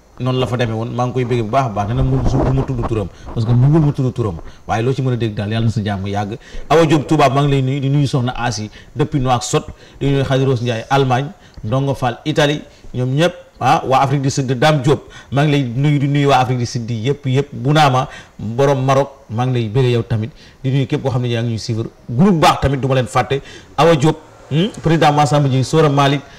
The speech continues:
Issa, Issa bu Eumeu Sène nag dafa am lu metti lu ko dal, mu naqari ma trop, parce que dañ ko agressé, te Issa ña ko agressé ca la mu waxee ne na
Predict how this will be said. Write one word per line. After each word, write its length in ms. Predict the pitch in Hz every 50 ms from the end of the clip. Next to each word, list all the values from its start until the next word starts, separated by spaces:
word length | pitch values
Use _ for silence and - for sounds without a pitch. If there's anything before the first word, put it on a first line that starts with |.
| - - - -
Issa, 340 | - 151 123 160 151 156 165 - - - - -
Issa 220 | 180 143 196 185
bu 100 | 170 175
Eumeu 180 | 208 185 180 175
Sène 180 | - 180 156 147
nag 100 | 139 127
dafa 180 | 139 123 151
am 120 | 147 147 135
lu 60 | 123
metti 260 | 123 151 170 - 160
lu 100 | 147 131
ko 120 | - 120
dal, 160 | 98 95 87 76 - _ _ - - - - -
mu 60 | 117 123
naqari 300 | 131 - - 135 127 120
ma 100 | 110 107
trop, 200 | - - 170 143 - - - - - _ _ _ -
parce 140 | 160 151 -
que 80 | - 139
dañ 200 | 127 156 165 147
ko 80 | 170
agressé, 480 | 156 147 143 139 139 127 - - 101 - - - - - - -
te 80 | 165 170
Issa 440 | - 208 131 170 156 170 233 - - - - - - - - _ _ -
ña 140 | 139 175 170
ko 80 | 160
agressé 500 | 190 202 175 190 185 165 - 165 170 - - -
ca 100 | - 170
la 120 | 175 208
mu 120 | 208 214 214
waxee 220 | 208 143 151 160
ne 80 | 151 170
na 100 | 175